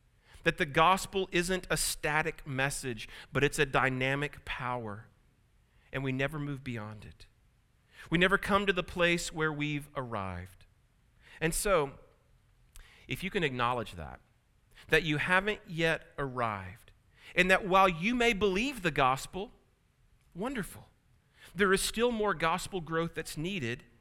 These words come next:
how do you go about helping others and receiving the help of others? Right? And we, we think back to Apollos. Apollos was the Presbyterian patron saint. He was a scholar.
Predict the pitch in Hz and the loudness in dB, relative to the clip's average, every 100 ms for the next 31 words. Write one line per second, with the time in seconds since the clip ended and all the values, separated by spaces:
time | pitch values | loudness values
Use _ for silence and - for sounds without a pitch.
0 | _ _ - - _ _ _ _ _ - | _ _ -20 -20 _ _ _ _ _ -4
1 | 226 254 254 185 180 165 156 143 - - | -4 -4 -6 -4 -4 -4 -2 -4 -4 -8
2 | 175 - 139 - 127 117 107 107 - 123 | -8 -6 -8 -4 -6 -6 -8 -10 -10 -10
3 | 120 113 - 139 135 131 107 104 - 110 | -8 -10 -8 -8 -6 -6 -6 -8 -6 -8
4 | - - 101 87 78 73 82 - - - | -8 -10 -8 -8 -14 -14 -18 -18 -18 -20
5 | _ _ _ _ _ - _ _ _ _ | _ _ _ _ _ -20 _ _ _ _
6 | _ _ _ _ _ _ _ _ _ _ | _ _ _ _ _ _ _ _ _ _
7 | _ - 175 190 190 240 247 185 - - | _ -6 -4 -2 -2 -2 -2 -4 -4 -6
8 | 160 - 147 117 78 - - - _ _ | -10 -8 -6 -6 -10 -16 -20 -20 _ _
9 | _ _ _ _ _ _ _ _ _ - | _ _ _ _ _ _ _ _ _ -18
10 | - 156 151 160 - 120 117 - - 156 | -10 -6 -4 -6 -8 -10 -12 -12 -8 -8
11 | 147 135 - 135 127 117 110 - 117 - | -8 -14 -12 -8 -6 -8 -10 -8 -8 -8
12 | 107 - - 95 - 113 101 90 - - | -14 -12 -10 -10 -8 -10 -8 -10 -10 -8
13 | 135 135 147 160 170 | -2 -2 -2 -8 -12